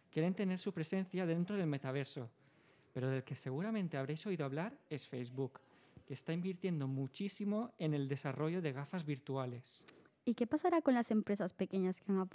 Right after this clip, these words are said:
Speaker 2: a que hayan apostado por el metaverso?
Speaker 1: Pues seguramente en los próximos años habrá una nueva crisis o burbuja metaversal.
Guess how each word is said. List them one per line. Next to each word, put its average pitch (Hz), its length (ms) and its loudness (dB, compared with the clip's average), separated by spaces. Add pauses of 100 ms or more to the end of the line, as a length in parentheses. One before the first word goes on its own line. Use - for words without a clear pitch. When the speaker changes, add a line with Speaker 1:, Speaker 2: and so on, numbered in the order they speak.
Speaker 2:
a 214 100 -2
que - 120 -2
hayan 226 220 4
apostado 233 580 2
por 202 140 2
el 190 120 4
metaverso? 185 640 -2 (520)
Speaker 1:
Pues 135 680 0
seguramente 208 1300 2
en 185 100 0
los 156 120 -4
próximos 190 560 0
años 175 520 4 (160)
habrá 147 240 4
una 185 180 2
nueva 180 340 4
crisis 175 640 -4 (160)
o 135 460 2
burbuja 147 500 -2
metaversal. 131 800 -2